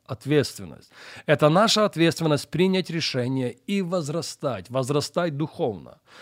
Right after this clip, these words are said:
Это наша ответственность принять решение и возрастать в познании Бога. Это наша ответственность принять решение и становиться зрелым на ежедневной основе, становиться совершенным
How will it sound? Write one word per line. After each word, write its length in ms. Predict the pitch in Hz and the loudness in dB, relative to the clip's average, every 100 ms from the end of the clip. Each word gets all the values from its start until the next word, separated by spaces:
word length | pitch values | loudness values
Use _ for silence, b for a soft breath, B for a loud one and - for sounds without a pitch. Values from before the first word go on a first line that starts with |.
| B B | B B
Это 260 | 196 165 170 | 2 6 8
наша 360 | 190 226 208 | 6 4 2
ответственность 640 | 185 151 156 - 160 147 - | 0 2 0 0 0 -2 2
принять 320 | 185 196 185 | 2 2 0
решение 520 | 165 - 156 151 147 | -2 0 0 2 0
и 280 | 143 226 220 | 0 -2 0
возрастать 720 | 208 175 190 175 - 190 190 | 0 0 0 -2 -2 -2 -2
в 80 | - | -2
познании 680 | 185 131 175 180 185 185 | 0 0 0 0 0 0
Бога. 560 | 185 170 214 208 80 - _ _ _ B B B - | 0 0 0 -2 -8 -14 _ _ _ B B B -6
Это 240 | 151 170 | 0 2
наша 400 | 175 247 233 220 | 4 2 0 0
ответственность 640 | 175 151 156 120 147 131 - | 0 2 0 0 -2 -2 0
принять 300 | 185 202 190 | 0 2 0
решение 640 | 180 - 156 147 143 135 | -4 -2 -2 0 -2 -4
и 220 | - 220 | -6 -6
становиться 760 | 185 - 190 180 175 180 - 165 | -4 -4 -4 -2 -2 -4 -2 -2
зрелым 880 | 110 92 139 175 170 131 92 78 69 _ _ _ _ - | -2 -2 0 2 2 -2 -6 -12 -20 _ _ _ _ 0
на 180 | 139 | 2
ежедневной 800 | 139 139 117 127 123 143 151 156 | 4 4 2 0 2 0 0 0
основе, 540 | 156 - 143 95 62 60 _ _ _ _ _ | -2 -4 -6 -8 -10 -20 _ _ _ _ _
становиться 680 | - - 131 131 143 131 143 | -16 -2 0 2 2 0 -2
совершенным 1120 | 123 - 131 123 - - 170 135 101 73 58 | -2 -2 -2 -2 -4 -4 -4 -2 -6 -12 -20